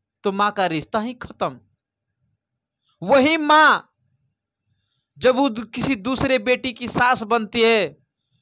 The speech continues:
तो माँ का ममता ही खत्म। ये बहुत बड़ा असमंजस्य है, इस खाई को मिटाना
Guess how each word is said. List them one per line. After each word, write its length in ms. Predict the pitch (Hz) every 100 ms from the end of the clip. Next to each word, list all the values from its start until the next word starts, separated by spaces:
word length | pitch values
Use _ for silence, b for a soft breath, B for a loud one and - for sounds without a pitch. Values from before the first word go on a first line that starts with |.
| _ _ _ -
तो 100 | 214
माँ 240 | 185 202
का 140 | 202 180
ममता 360 | 151 156 220
ही 140 | 226 240
खत्म। 520 | - - 254 247 185 _ _ _ _ _ _ _ _ _ _ _ _ _ -
ये 80 |
बहुत 400 | 156 123 123 143
बड़ा 400 | 127 139 143 123 - _ _ _ _ _ _ _ _ _ _ -
असमंजस्य 800 | 139 - 139 131 127 147 -
है, 220 | 117 113 _ _ _ _ _ _ _ _ _ _ _ _ _ _ _ _ _ _ _ _ _ _ _ _ _ _ _ _ _ _ _ _ _ _ 190
इस 140 | 180
खाई 340 | - 156 180
को 140 | 214 208
मिटाना 500 | 208 208 202 214